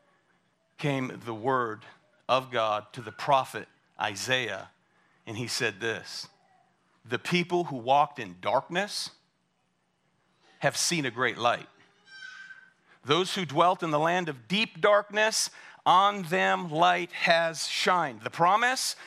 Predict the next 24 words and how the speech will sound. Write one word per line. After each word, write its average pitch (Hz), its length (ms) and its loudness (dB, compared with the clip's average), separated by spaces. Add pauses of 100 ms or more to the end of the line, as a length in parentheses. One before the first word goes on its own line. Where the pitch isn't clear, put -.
(140)
that 143 200 4
through 208 260 -4
the 220 100 2
nation 202 400 0
of 147 120 -2
Israel 151 720 -2 (1080)
would 143 180 -2
come 151 260 2
the 123 80 0
light, 131 640 0 (920)
and 131 200 -2
that 160 180 0
light 143 640 0 (200)
would 117 180 -8
reach - 600 -4 (1000)
the 107 120 -12
nations, - 680 -10 (1200)
the 104 80 -14
world. 95 480 -10 (1120)
And 104 140 -12
the 110 80 0
light 135 340 2 (1700)
shines 104 480 -4
tonight. 85 380 -12